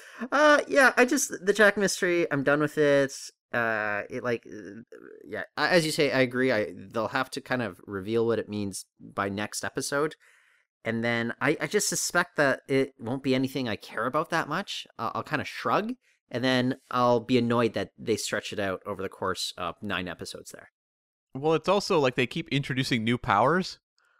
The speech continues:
Speaker 1: Yeah.
Speaker 2: So it was
Speaker 1: <laughs>
Speaker 2: like, you know, this,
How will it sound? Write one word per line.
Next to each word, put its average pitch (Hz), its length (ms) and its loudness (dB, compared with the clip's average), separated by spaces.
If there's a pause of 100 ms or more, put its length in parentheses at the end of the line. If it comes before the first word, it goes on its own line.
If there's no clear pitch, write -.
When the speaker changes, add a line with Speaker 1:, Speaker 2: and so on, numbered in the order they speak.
(140)
Speaker 1:
Yeah. 117 240 -2
Speaker 2:
So 127 240 2
it - 100 4
was 123 180 2
Speaker 1:
<laughs> - 0 -
Speaker 2:
like, 104 520 2 (200)
you 135 120 4
know, 123 240 8
this, 170 280 2